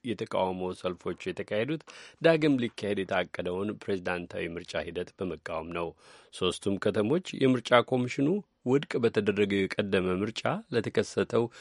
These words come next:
የምርጫ ውጤትና ሂደት መዛባት ተጠያቂ ናቸው ያሏቸውን በሌሎች ያለመተካቱን በመቃወም ከምርጫው ራሳቸውን ያገለሉት የተቃዋሚው እጩ ራይላ ኦዲንጋ ጠንካራ ይዞታዎች ናቸው።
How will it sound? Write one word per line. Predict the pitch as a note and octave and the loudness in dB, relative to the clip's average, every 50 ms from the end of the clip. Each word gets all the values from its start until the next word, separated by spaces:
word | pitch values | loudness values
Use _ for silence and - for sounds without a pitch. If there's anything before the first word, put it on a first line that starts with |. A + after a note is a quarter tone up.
| - - - _ - | -20 -20 -16 _ 8
የምርጫ | A#2 B2 C3 C3 C3+ C3 - - - B2 | 10 10 12 12 10 8 4 2 4 6
ውጤትና | A2+ G#2+ - - - A2 G#2 - A2+ G#2 G2 G2+ F#2+ | 6 6 2 0 0 0 0 2 2 2 2 2 2
ሂደት | G2 G#2+ G2 G2+ G2+ - | 2 2 0 0 0 2
መዛባት | A2 G#2 G#2+ G#2 G#2 A#2 A2+ A2+ B2+ C3 C3 - - _ _ - - - - | 2 2 2 2 4 2 4 6 4 4 2 2 -6 _ _ -20 -20 -14 -8
ተጠያቂ | - - G2 G#2 G2+ G2 G2 - - - | 2 4 6 8 10 8 8 6 2 0
ናቸው | F#2+ F#2 F#2 F#2 - - - G2+ G2 F#2+ | 2 2 2 0 -2 -2 -2 0 0 2
ያሏቸውን | F#2+ F2+ F#2 F2+ F2+ F#2+ F#2+ F#2 - - - F#2+ G#2 A#2+ C3 A#3 G#3 | 6 8 8 10 10 10 8 8 6 2 2 2 4 4 2 -2 0
በሌሎች | D3 A#2+ A2 A2 G#2 G#2 G#2+ G2+ - - - - - - - | 2 2 4 4 4 0 0 -2 -4 -10 -10 -12 -8 -2 4
ያለመተካቱን | G2+ G2 G2 F#2+ F#2+ F#2+ F2+ F2 E2+ - F#2 - - - F#2 E2+ E2 - F#2 E2+ E2 | 6 6 6 6 6 2 2 0 0 -2 -4 -4 0 6 6 6 6 6 0 -4 -2
በመቃወም | E2 E2 F#2 F#2 - - - B2+ C#3 D#3 D3+ - - - - - - | -2 -2 -2 -2 -2 4 6 6 6 6 2 -6 -12 -20 -18 -4 6
ከምርጫው | - C#3+ D3+ D#3 - - F3 E3+ D#3 B2 | 8 10 10 8 8 4 2 4 4 4
ራሳቸውን | A#2 A2 - A2 G2+ - - - C3 F#2+ | 2 2 2 0 0 0 2 4 4 6
ያገለሉት | F#2 F2 F2 F2+ F2+ F2 F#2 A2+ C3 - | 4 4 2 0 0 0 -2 -2 -4 -2
የተቃዋሚው | - D3 - A#2+ - C3 B2+ A2+ G2+ F#2+ F2+ F2 - - - | -4 -2 -2 0 2 6 6 6 6 4 0 -2 -4 -4 -4
እጩ | G2 F2 - - G#2+ A2 - - - A2 | -4 -4 0 0 2 2 2 0 2 4
ራይላ | G#2+ G2+ F#2 F2+ F2 E2+ E2 | 6 6 6 6 6 4 4
ኦዲንጋ | D#2+ E2 E2 F#2+ F#2+ G2 G#2 B2+ B2+ - - - - - - - | 4 4 2 2 4 8 8 8 8 8 0 -18 -20 -18 -12 0
ጠንካራ | - C3 A#2 - - F#2 E2+ D#2+ D#2+ E2 | 2 4 4 4 4 2 2 4 4 4
ይዞታዎች | D#2+ D#2 D2+ E2+ E2 - E2+ E2 D#2+ - - | 4 2 0 -4 -2 0 2 2 2 0 -2
ናቸው። | F2+ E2 E2 - - E2 D2+ | -2 -2 -2 0 2 0 0